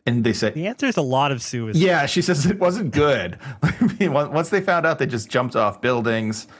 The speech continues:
Speaker 1: Um, pretty rough. Uh, but the, um, they say, you know, like, "We did find this one, um, because, uh, she came as a maid." It was, uh,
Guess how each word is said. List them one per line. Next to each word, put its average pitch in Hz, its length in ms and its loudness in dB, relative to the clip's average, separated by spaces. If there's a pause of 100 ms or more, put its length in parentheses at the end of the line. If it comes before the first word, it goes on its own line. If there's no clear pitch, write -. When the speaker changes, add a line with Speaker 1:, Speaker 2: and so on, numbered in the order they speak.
(500)
Speaker 1:
Um, 104 560 0 (180)
pretty 180 440 0
rough. 95 500 0 (460)
Uh, 123 320 2 (100)
but 135 480 0 (380)
the, 143 340 2
um, 98 580 0 (920)
they 127 120 0
say, 123 200 0
you 110 100 0
know, 107 100 0
like, 110 160 -4 (360)
"We 123 100 0
did 147 240 -2
find 151 260 0
this 117 140 -2
one, 127 600 0
um, 110 420 0
because, 110 720 0
uh, 107 180 2
she 110 180 -6
came 120 240 0
as 117 120 -2
a 117 40 2
maid." 113 480 0
It 92 100 -8
was, 101 320 -6
uh, 101 340 0